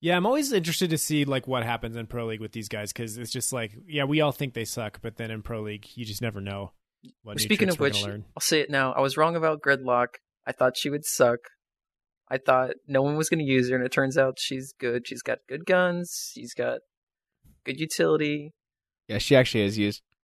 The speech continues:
Speaker 3: quite a bit in the Pro League, too.
Speaker 2: Yeah.
Speaker 3: It's a common. So I, I went back and looked at the maps real quick. So it looks like on the least favorite maps to play on your right that it doesn't fall as far behind as Fortress and Theme Park.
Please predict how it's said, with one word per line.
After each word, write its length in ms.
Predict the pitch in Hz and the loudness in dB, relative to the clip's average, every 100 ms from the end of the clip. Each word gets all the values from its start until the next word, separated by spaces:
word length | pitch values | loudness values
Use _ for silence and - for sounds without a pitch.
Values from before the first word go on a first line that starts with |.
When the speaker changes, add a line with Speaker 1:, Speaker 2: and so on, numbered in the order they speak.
| _ | _
Speaker 3:
quite 140 | 127 107 | 0 2
a 40 | |
bit 160 | 104 80 | 2 0
in 60 | |
the 100 | 95 | -4
Pro 200 | - 104 | -2 -2
League, 220 | 98 98 - | 0 -2 -4
too. 180 | 107 101 _ _ - | -6 -6 _ _ -12
Speaker 2:
Yeah. 280 | - 71 71 _ _ _ _ _ _ _ _ _ _ _ _ - - | -10 -10 -12 _ _ _ _ _ _ _ _ _ _ _ _ -20 -12
Speaker 3:
It's 80 | 110 | -10
a 60 | |
common. 540 | - 101 98 98 104 - _ _ | -6 -4 -2 -2 -4 -12 _ _
So 100 | - | 0
I, 220 | 127 120 120 | 2 2 2
I 120 | 127 | 0
went 160 | 139 | 0
back 220 | 120 123 123 | 2 2 2
and 40 | |
looked 140 | 117 | 0
at 120 | 113 107 | -2 2
the 200 | 104 98 | 4 4
maps 400 | 104 104 - 135 | 2 2 0 0
real 80 | |
quick. 340 | 120 143 143 - | 2 4 4 2
So 200 | - 117 | 0 2
it 80 | 110 | 2
looks 280 | 139 - | -2 0
like 240 | 135 113 - - | 2 2 2 0
on 200 | 117 110 | 0 2
the 340 | 107 107 101 _ - | 4 2 0 _ -14
least 380 | 127 147 175 - | -2 2 2 0
favorite 280 | 151 135 117 | 0 2 4
maps 220 | 113 110 | 2 0
to 60 | - | -2
play 180 | - 113 | 2 2
on 140 | 107 | 4
your 100 | 107 | 4
right 140 | 101 | 4
that 80 | 101 | 4
it 100 | 104 | 4
doesn't 400 | 104 104 98 - | 2 2 -2 -6
fall 420 | - - 101 95 | -8 0 4 4
as 240 | 87 98 - | 2 0 2
far 200 | 110 101 | 2 4
behind 360 | 101 107 104 | 2 2 2
as 120 | 101 - | 0 0
Fortress 520 | 117 107 113 110 - | 0 2 2 0 0
and 180 | 107 107 | -2 0
Theme 180 | 113 110 | -2 4
Park. 320 | 120 127 | 4 4